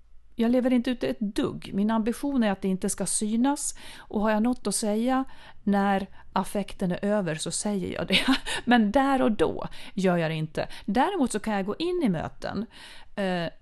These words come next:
där jag vet att okej, i det här mötet är jag beredd att det kan bli så att vi lämnar mötet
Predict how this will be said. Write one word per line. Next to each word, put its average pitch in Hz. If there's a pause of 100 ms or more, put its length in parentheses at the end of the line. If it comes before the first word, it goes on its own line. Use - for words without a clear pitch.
(200)
där 208
jag 233
vet 247
att 170
okej, 269
i 262
det 285
här 330
mötet 175 (140)
är 214
jag 196
beredd 170 (120)
att 170
det 175
kan 175
bli 170 (480)
så -
att 180
vi 180
lämnar 196
mötet -